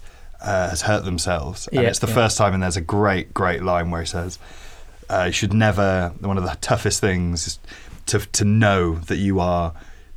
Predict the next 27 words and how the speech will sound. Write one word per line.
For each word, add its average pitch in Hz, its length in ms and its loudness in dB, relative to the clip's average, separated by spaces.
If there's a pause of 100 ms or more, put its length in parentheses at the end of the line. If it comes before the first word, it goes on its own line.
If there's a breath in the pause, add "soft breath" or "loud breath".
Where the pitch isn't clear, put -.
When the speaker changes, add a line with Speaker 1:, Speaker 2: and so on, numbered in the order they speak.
(120)
Speaker 1:
useless, 104 640 -2
or 95 100 0
to 104 120 0
know 104 200 6
that 107 100 2
Speaker 2:
Mm. - 20 2
Speaker 1:
you're 98 180 2
unable 98 560 2
to - 140 -4
help - 400 0
your, 87 240 2 (260 loud breath)
your 92 120 0
crying 92 420 2
child." 90 400 2
It's - 160 -4
just - 220 -2
that 95 260 2 (540 loud breath)
sort - 280 -2
of 92 60 -2
weakness, 101 500 2
and 98 120 0
that 92 180 0 (180)
it's - 300 -8 (360)
very, 113 720 2
very 85 300 0
well 85 240 -2
done. 92 300 -6